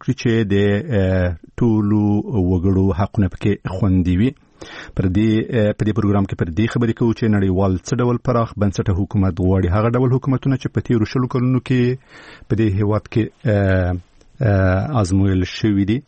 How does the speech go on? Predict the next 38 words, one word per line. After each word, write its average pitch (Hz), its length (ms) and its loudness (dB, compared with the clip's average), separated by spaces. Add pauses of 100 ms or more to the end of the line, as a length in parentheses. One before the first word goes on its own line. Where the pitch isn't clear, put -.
(420)
کولای 147 220 0
شي 147 160 -2
چې 143 100 0 (180)
په - 100 -4
دې 131 140 2
پروګرام 120 360 0
کې 123 100 -4 (100)
ګډون 113 260 2
وکړئ. 127 200 0 (120)
تاسو 123 180 -4
هم 120 160 0
خپل 101 240 0
نظر 95 300 0
کولای 104 260 2
شي 120 140 0
چې، 127 60 0 (840)
د - 100 -2
ازادي 101 280 2
راډیو 95 200 0
له 95 120 2
لارې 98 280 2
له 98 80 0 (320)
نورو 123 240 2
سره 127 120 -2 (100)
شریک 127 240 0
کړئ، 117 180 0
او 110 60 2 (100)
هم 101 120 2 (200)
که، 101 100 0 (480)
پوښتنه 98 340 0 (100)
لرئ، 92 140 0 (100)
کولای 90 280 2
شي 107 60 0
چې - 120 -4 (100)
له 92 40 2 (140)
میلمنو 92 400 2
یې، 92 100 0 (460)
مطرح 90 360 -2